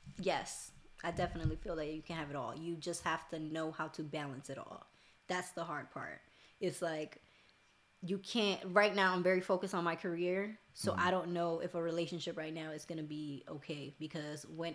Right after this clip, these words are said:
Speaker 1: especially me, when I'm in a relationship, I require a lot of attention, like, a lot of attention. And it's like, if I'm working right now, if I'm on set, I cannot have my phone on me, I can't text you, you know, all this stuff. So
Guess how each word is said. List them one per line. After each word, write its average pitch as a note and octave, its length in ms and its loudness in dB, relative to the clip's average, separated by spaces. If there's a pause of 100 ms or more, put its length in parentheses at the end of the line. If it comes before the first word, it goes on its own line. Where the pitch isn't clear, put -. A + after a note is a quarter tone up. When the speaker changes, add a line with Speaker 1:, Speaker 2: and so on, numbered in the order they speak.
Speaker 1:
especially F#3 400 -2
me, D#3+ 140 -2
when D#3+ 140 -2
I'm D#3 120 -2
in D#3 60 -2
a D#3+ 80 -4
relationship, E3 460 -6
I E3 200 2
require F3+ 360 0
a C#3+ 60 -2
lot C#3 180 -6
of - 80 -18
attention, - 500 -14 (180)
like, D#3 200 -8 (140)
a D3+ 160 -2
lot D#3 260 2
of D3 80 -6
attention. C#3+ 540 -6 (380)
And F3+ 100 0
it's - 140 -2
like, D3 260 -2 (160)
if D#3 140 -10
I'm E3 320 4
working D#3 580 2 (240)
right D#3 200 -2
now, D3 260 -4
if - 80 -4
I'm E3 140 2
on E3 140 0
set, F3 380 2
I E3+ 80 -2
cannot E3+ 420 -2
have D#3+ 180 -4
my C#3+ 120 -2
phone E3 300 -2
on D3+ 180 -4
me, D3 160 -2
I D3 60 -4
can't C3+ 280 -8
text - 340 -6
you, D3+ 340 -4
you D#3+ 80 0
know, D#3 240 -2 (580)
all F3 180 2
this E3+ 140 -2
stuff. C#3+ 340 -2
So C#3 400 -4